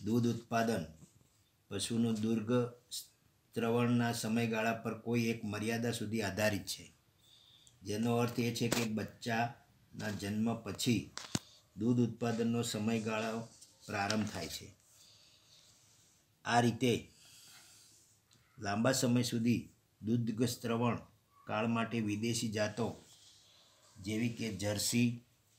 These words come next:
બ્રાઉન સ્વિસ ગાયને પસંદ કરે છે. દેશી જાતો જોઈએ તો જેવી કે રાતી સિંગી, સાહિવાલ,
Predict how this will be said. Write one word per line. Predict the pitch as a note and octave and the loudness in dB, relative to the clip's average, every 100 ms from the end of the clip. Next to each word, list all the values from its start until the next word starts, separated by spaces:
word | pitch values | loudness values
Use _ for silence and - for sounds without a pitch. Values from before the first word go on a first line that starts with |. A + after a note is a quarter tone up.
| - | -12
બ્રાઉન | G2 G#2 A2 A#2 | -4 0 2 2
સ્વિસ | A2+ A#2+ B2 - - - _ - | 2 2 2 0 -4 -12 _ -8
ગાયને | G2+ G#2+ A2+ | -6 -2 -2
પસંદ | G#2+ F#2+ A#2 A2 F#2+ | -2 -4 -2 -2 -2
કરે | F2 F2 | -8 -12
છે. | - _ _ - - - _ - | -16 _ _ -20 -20 -20 _ -6
દેશી | A2 G#2+ B2+ | -2 2 2
જાતો | A#2+ A#2 A#2+ A2+ | 4 2 2 0
જોઈએ | A2+ A#2 | 2 2
તો | A2+ A#2 A#2+ A#2+ _ _ _ _ - | 0 -2 -2 -6 _ _ _ _ -8
જેવી | G#2+ A#2+ | 0 0
કે | A#2 A2+ | 0 0
રાતી | G#2+ G#2 A2 A2+ | 0 -2 -2 -2
સિંગી, | A#2 A2 A2 A#2+ B2 - _ _ _ _ | 2 2 4 4 2 -4 _ _ _ _
સાહિવાલ, | - G2+ G#2 A2 A2+ B2 | -6 -2 0 4 4 2